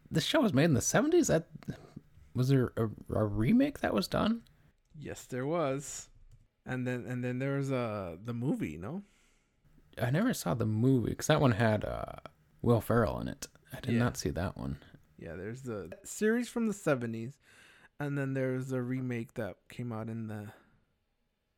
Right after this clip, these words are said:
Speaker 2: was it eighties?
Speaker 1: Land of the Lost, the nineties version was one that I was thinking of. And it had a little tiny, like,
Speaker 2: That monkey thing?
Speaker 1: well, the little dinosaur guy, I think, too. Oh, it was a little monkey guy. Yep, the monkey guy wore <laughs> sunglasses sometimes.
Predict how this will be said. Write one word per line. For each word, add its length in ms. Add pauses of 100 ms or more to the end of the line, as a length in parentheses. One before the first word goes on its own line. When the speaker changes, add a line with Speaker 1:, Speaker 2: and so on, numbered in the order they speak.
(300)
Speaker 2:
was 120
it 120
eighties? 580
Speaker 1:
Land 280
of 60
the 60
Lost, 220
the 100
nineties 400
version 320
was 100
one 140
that 120
I 40
was 140
thinking 240
of. 180 (460)
And 140
it 80
had 260
a 60
little 220
tiny, 580 (540)
like, 280
Speaker 2:
That 140
monkey 440
thing? 360 (380)
Speaker 1:
well, 200
the 60
little 200 (960)
dinosaur 500
guy, 180
I 40
think, 260
too. 320 (400)
Oh, 60
it 60
was 180
a 20
little 220
monkey 320
guy. 400
Yep, 300
the 120
monkey 300
guy 200
wore 260
<laughs> 20
sunglasses 1040
sometimes. 680